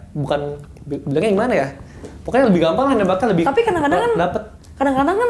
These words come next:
Speaker 2: kalau misalkan kita denger orang ngomong ya, kayak
Speaker 1: Hmm.
Speaker 2: C S tuh, duh, jadi ikutan kan gue tuh. <laughs> Kalau game sebelah kan
Speaker 1: Hmm.
Speaker 2: kayak, apa ya, kayak nge-spraynya tuh lebih gampang gitu.
Speaker 1: Nge-spraynya?
Speaker 2: Iya, kan bisa diapalin tuh spraynya,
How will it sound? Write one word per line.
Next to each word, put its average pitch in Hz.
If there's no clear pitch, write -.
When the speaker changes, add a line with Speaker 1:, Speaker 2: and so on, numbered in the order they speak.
Speaker 2:
kalau 277
misalkan 233
kita 240
denger 220
orang 208
ngomong 220
ya, 190
kayak 190
Speaker 1:
Hmm. 135
Speaker 2:
C -
S 233
tuh, -
duh, 175
jadi -
ikutan 233
kan 214
gue 220
tuh. 269
<laughs> 415
Kalau 311
game 302
sebelah 320
kan 480
Speaker 1:
Hmm. -
Speaker 2:
kayak, 285
apa 277
ya, 247
kayak 269
nge-spraynya 302
tuh 453
lebih 240
gampang 269
gitu. 196
Speaker 1:
Nge-spraynya? 143
Speaker 2:
Iya, 330
kan 370
bisa 285
diapalin 240
tuh 294
spraynya, 247